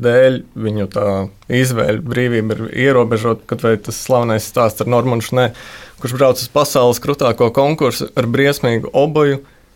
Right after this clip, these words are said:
jo vienkārši nevar dabūt labu instrumentu tajā brīdī. Vai viņš stājas konservatorijā un paņem kādu citu, jo tas cits ir partijas dēls, kaut kāds partijnieka dēls, ja? Un, ja es tā skatos tagad, es spēlēju uz labākā saksofona, ko var dabūt. Es esmu studējis Eiropas augstskolās, kuras es gribēju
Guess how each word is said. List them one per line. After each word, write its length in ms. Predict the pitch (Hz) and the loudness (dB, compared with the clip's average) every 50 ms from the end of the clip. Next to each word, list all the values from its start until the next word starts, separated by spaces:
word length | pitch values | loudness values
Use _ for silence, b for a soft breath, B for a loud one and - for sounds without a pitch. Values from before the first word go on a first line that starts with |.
| b _ | b _
jo 160 | - 131 131 127 | -2 0 2 4
vienkārši 380 | 131 120 127 120 - - 139 | 4 4 2 0 2 2 4
nevar 160 | 131 123 117 123 | 4 4 4 4
dabūt 320 | 147 147 135 120 104 - | 2 4 4 2 2 2
labu 220 | 117 113 110 110 107 | 2 0 2 0 -2
instrumentu 480 | 95 - - - - - - - - | -2 -6 -8 -8 -8 -8 -6 -6 -6
tajā 100 | - - - | -6 -6 -6
brīdī. 260 | - - - - - - | -8 -10 -10 -10 -8 -4
Vai 160 | 120 123 120 | 0 0 0
viņš 160 | 113 - - | 0 -2 -4
stājas 400 | - 139 135 131 120 113 110 - | 0 2 2 2 2 2 0 -2
konservatorijā 800 | - 147 147 - - 131 117 - 123 117 113 113 113 113 107 - - - - | -2 -2 -2 -2 -2 -4 -4 -2 0 0 2 2 2 2 0 0 -4 -6 -6
un 80 | 123 110 | -2 0
paņem 240 | 131 135 131 120 110 | 2 2 2 0 2
kādu 240 | - 117 117 117 | 2 0 0 0
citu, 380 | 110 - - 147 147 - 135 117 | -2 -2 -2 -2 -2 0 0 0
jo 100 | 113 107 | 0 0
tas 160 | - 110 - | -2 -4 -6
cits 220 | - 131 131 - 117 | -6 -6 -4 -6 -8
ir 80 | - - | -4 -2
partijas 540 | 127 127 123 - - 110 110 - 120 - - | 0 0 0 -2 -4 -6 -6 -6 -8 -8 -6
dēls, 560 | 127 120 120 120 123 117 110 110 - - - | -2 0 2 4 4 4 2 0 -2 -4 -8
kaut 220 | - - - - - | -8 -8 -6 -4 -6
kāds 160 | 113 - - | -6 -2 -2
partijnieka 640 | 101 92 - - 107 104 104 101 101 104 - - 113 107 | -2 -2 -2 -2 -4 -2 -2 0 -2 -2 -4 -6 -6 -2
dēls, 360 | 117 120 113 107 - - 117 | -2 -2 -2 -2 -4 -4 -4
ja? 120 | 117 123 - B B B B B B B B B B | -4 -6 -6 B B B B B B B B B B
Un, 80 | - 131 | -4 0
ja 80 | 131 123 | 0 0
es 80 | 120 | 2
tā 80 | - 123 110 | 2 0 0
skatos 380 | - 147 139 - 127 110 - - | 2 0 2 2 2 2 2 2
tagad, 300 | 147 151 151 123 - - 113 | 2 2 2 2 0 -2 -4
es 60 | - | -4
spēlēju 400 | - - 131 131 139 135 120 113 | 0 2 4 4 6 6 4 4
uz 80 | 113 113 | 2 2
labākā 400 | 135 143 139 127 117 110 120 123 | 2 2 4 2 2 2 0 -2
saksofona, 400 | 120 - 131 127 - - 113 110 | 0 0 0 -2 0 -2 -4 -4
ko 140 | 107 110 - | -4 -4 -2
var 80 | 113 113 | 0 2
dabūt. 460 | 143 160 165 165 170 170 165 165 - b b b b b b 127 | 2 2 4 4 4 4 2 0 -4 b b b b b b -6
Es 80 | 117 - 117 | -6 -6 -6
esmu 160 | 123 123 120 | -6 -8 -10
studējis 560 | - - - 151 143 135 127 117 113 110 - | -8 -2 0 2 4 4 4 4 4 4 4
Eiropas 320 | 135 131 135 131 117 - 135 | 4 4 4 4 2 2 0
augstskolās, 360 | 135 127 - 123 113 107 117 | 0 0 0 0 -2 0 0
kuras 180 | 120 110 - - | -2 -4 -4 -6
es 80 | 117 120 | -6 -2
gribēju 420 | 127 131 165 175 165 156 147 131 | 0 0 2 4 4 4 4 4